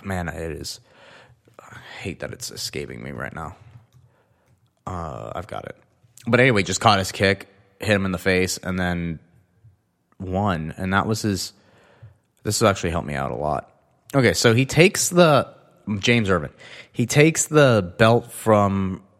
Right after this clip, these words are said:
Rich Franklin, and then he has one, two, three, four fights.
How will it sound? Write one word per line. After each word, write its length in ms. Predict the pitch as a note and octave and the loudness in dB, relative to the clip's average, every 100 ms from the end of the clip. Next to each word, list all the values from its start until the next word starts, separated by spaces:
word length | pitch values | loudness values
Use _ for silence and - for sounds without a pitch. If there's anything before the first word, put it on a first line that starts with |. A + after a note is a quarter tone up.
| - | -8
Rich 360 | G2+ A2+ B2+ | 0 2 2
Franklin, 920 | - - A#2 A2 F#2+ G2 F#2+ F#2+ A2+ - _ _ _ _ _ _ _ _ _ _ _ _ _ _ _ _ _ _ | -4 2 4 4 0 0 0 0 -4 -10 _ _ _ _ _ _ _ _ _ _ _ _ _ _ _ _ _ _
and 120 | G#2 | -2
then 100 | A2+ | 0
he 80 | A2+ | 2
has 460 | G#2 G2+ F#2+ F2 G2 | 2 4 4 0 -2
one, 680 | G#2+ A2+ A#2 A#2 A#2+ A#2+ - | 0 2 2 0 -4 -6 -10
two, 680 | - A2 G2+ G2+ G2 G2 G2 G2+ _ _ _ _ - | -8 -2 0 0 0 -2 -6 -10 _ _ _ _ -6
three, 640 | A2+ A2+ G#2+ A2 A2 A#2 - _ _ _ _ _ - | -2 0 0 0 -2 -6 -14 _ _ _ _ _ -4
four 300 | A2+ A#2 A2+ | 2 4 2
fights. 760 | - A2 F2+ - - - - | 2 2 2 -4 -12 -16 -18